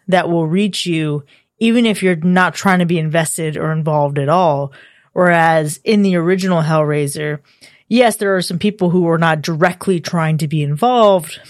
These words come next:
but they did have a little bit more of a hand in what was happening. And I think the,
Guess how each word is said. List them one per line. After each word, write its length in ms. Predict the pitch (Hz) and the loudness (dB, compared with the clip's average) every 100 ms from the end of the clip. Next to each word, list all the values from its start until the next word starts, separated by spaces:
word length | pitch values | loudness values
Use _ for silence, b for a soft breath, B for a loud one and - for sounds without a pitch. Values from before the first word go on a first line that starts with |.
| - | 0
but 500 | 196 165 147 - - _ _ _ 175 165 _ _ - | 2 2 -2 -10 -16 _ _ _ -20 -20 _ _ 4
they 160 | 214 | 4
did 200 | 190 233 | 4 2
have 300 | 175 196 185 | 2 0 0
a 40 | 180 | 2
little 200 | 180 175 | 2 2
bit 140 | 170 | 0
more 340 | 165 170 165 | 0 0 0
of 80 | 151 | 0
a 60 | 143 | -4
hand 400 | - 185 165 156 | -4 -2 -2 -2
in 160 | 160 | -4
what 140 | 156 - | -4 -4
was 140 | 143 | -6
happening. 640 | 139 143 143 139 - - b b b b b b _ - | -6 -6 -6 -8 -10 -12 b b b b b b _ -2
And 120 | 202 | 0
I 60 | |
think 260 | 190 247 - | 0 -2 -2
the, 320 | 185 185 156 | 0 0 0